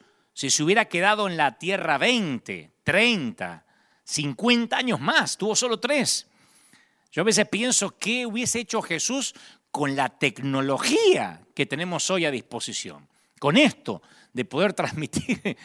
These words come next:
a todo el mundo. Pero Jesús, cuando uno va a las Escrituras y lee los evangelios, Jesús estuvo presente muy poco tiempo. Hizo unos cuantos milagros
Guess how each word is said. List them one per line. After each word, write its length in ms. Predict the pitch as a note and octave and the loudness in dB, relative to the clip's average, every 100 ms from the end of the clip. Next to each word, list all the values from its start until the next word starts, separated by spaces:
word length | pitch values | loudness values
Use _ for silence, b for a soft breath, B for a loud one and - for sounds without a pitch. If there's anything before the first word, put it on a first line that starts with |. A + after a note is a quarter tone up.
| B B | B B
a 100 | A#2 | -4
todo 200 | A#3 G#3+ | -2 -2
el 80 | |
mundo. 500 | D#3+ F4 F#3 G#2 E2 - b b b b | 0 0 -2 -4 -10 -16 b b b b
Pero 180 | - G#3+ | -2 0
Jesús, 440 | A3 A#3+ D#4+ D4+ - | 2 2 2 2 0
cuando 200 | D#3 F#3+ | -4 0
uno 160 | A3+ | 4
va 100 | G#3+ | 4
a 40 | G#3+ | 4
las 160 | F#3 | 2
Escrituras 760 | F3+ F3 F3 C4+ C4+ C4 - - _ _ - | 0 -2 -4 0 2 0 -2 -12 _ _ -10
y 120 | B2 | -2
lee 140 | F#3 | 0
los 180 | A3 G3 | 0 0
evangelios, 760 | F#3+ E3 - A3+ A3 A#3 A3+ - b b b | -2 -2 0 0 0 -2 -4 -8 b b b
Jesús 300 | C#3 D#3+ A3 | -8 -6 -4
estuvo 500 | G#3 A#3+ A#3+ G#3+ G3+ | -4 -2 0 0 0
presente 580 | F3+ - A3 G#3+ F#3+ F#3 | -2 0 0 0 -2 -2
muy 280 | G3+ D#4+ C#4 | -2 -2 -4
poco 340 | - A#3 A#3 | -6 -4 -4
tiempo. 640 | A#3+ C#4 F3+ G2+ E2 D2 _ b b b b b _ _ | 0 0 0 -2 -6 -14 _ b b b b b _ _
Hizo 240 | D#3+ - F#3+ | -2 0 2
unos 220 | F#3+ - | 2 2
cuantos 440 | G#3 A3+ - G3+ | 4 4 2 -2
milagros 880 | D#3+ E3 A3 G#3 F#3 D3+ - - | 0 2 4 2 0 0 0 -2